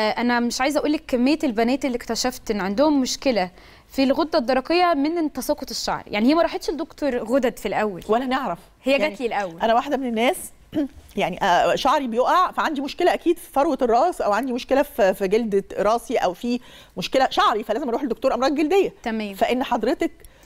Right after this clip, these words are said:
Speaker 2: آه،
Speaker 1: احنا بنطلب شويه تحاليل
Speaker 2: آه.
Speaker 1: بنكتشف منها، وفي نفس الوقت عندنا دلوقتي equipment كتيره بنستخدمها في العياده زي الديرموسكوب او الترايكوسكوب اللي بنفحص بيه الفروه ونشوف لو في مرض في الفروه نفسها.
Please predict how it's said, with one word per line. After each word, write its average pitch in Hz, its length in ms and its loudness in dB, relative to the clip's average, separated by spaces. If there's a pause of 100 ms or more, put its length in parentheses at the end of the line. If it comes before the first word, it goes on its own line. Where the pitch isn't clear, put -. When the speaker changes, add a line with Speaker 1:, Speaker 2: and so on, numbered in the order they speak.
(120)
Speaker 2:
آه، 185 200 4
Speaker 1:
احنا 180 140 4
بنطلب 285 340 -2
شويه 294 200 -2
تحاليل 285 520 -2
Speaker 2:
آه. 294 260 2
Speaker 1:
بنكتشف 302 560 0
منها، 185 300 -8 (600)
وفي 233 480 0
نفس - 200 0
الوقت 311 400 0
عندنا 254 360 0
دلوقتي 254 760 -2
equipment 262 540 0
كتيره 277 300 -2
بنستخدمها 240 560 -2
في 269 120 -4
العياده 233 360 2
زي 269 220 2
الديرموسكوب 240 640 -4
او 214 60 2
الترايكوسكوب 254 640 -2 (420)
اللي 233 100 4
بنفحص 254 540 0
بيه 233 300 0
الفروه 311 500 0
ونشوف 277 400 -6
لو 240 140 2
في 302 340 2
مرض 262 360 2
في - 100 -12
الفروه 233 400 -2
نفسها. 180 440 -10